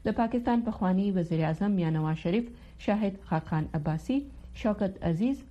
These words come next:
راجا پرویز اشرف او سید یوسف رضا ګیلاني نه علاوه پخوانی صدر آصف علي زرداري او پخوانی وزیر اعلی شهباز شریف نه علاوه په نورو هم د احتساب مقدمې روانې دي. په خیبر پښتونخوا کې د اکسیجن ګیس کاروبار کوونکي وایي، د کرونا وبا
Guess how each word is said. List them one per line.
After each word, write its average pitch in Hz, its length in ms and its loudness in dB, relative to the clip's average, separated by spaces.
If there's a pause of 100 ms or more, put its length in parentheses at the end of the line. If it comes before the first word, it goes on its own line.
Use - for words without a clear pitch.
(180)
راجا 214 320 4
پرویز 165 420 2
اشرف 226 400 -4
او 190 120 0
سید 220 260 2
یوسف 233 320 -2
رضا 175 260 2
ګیلاني 165 400 2
نه 165 160 -2
علاوه 165 280 2 (120)
پخوانی 165 360 0 (100)
صدر 214 340 0
آصف 185 300 -2
علي 160 180 0
زرداري 165 420 2
او 247 140 2
پخوانی 202 420 2
وزیر 175 300 2
اعلی 185 260 2
شهباز 160 380 0
شریف 180 240 0
نه 165 180 0
علاوه 165 320 2
په 214 160 2
نورو 208 240 2
هم 254 140 0
د 185 160 0
احتساب 175 480 0
مقدمې 170 520 2
روانې 165 380 2
دي. 175 100 0 (300)
په 277 160 4
خیبر 285 260 0
پښتونخوا 269 480 0
کې 302 140 -2
د 226 40 2 (120)
اکسیجن 190 420 2
ګیس 190 300 0
کاروبار 170 420 0
کوونکي 175 420 0
وایي، 185 240 2
د 180 140 -2
کرونا 175 380 0
وبا 170 200 0